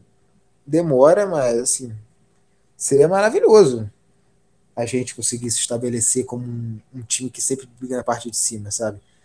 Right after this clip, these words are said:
Na temporada que vem é difícil, mas precisamos sonhar isso no futuro, porque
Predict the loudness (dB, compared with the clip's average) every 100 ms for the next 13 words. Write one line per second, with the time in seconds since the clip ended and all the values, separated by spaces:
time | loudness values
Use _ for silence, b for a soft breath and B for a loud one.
0 | _ _ -10 -6 0 0 2 -2 -2 -2
1 | -4 -2 0 0 -2 -8 _ _ _ _
2 | _ _ -8 -4 -2 -2 -4 -8 -16 _
3 | _ -4 -2 0 0 0 2 2 2 -4
4 | _ _ -10 -4 -2 -4 -8 -8 -8 -8
5 | -10 -20 -10 -8 -6 -10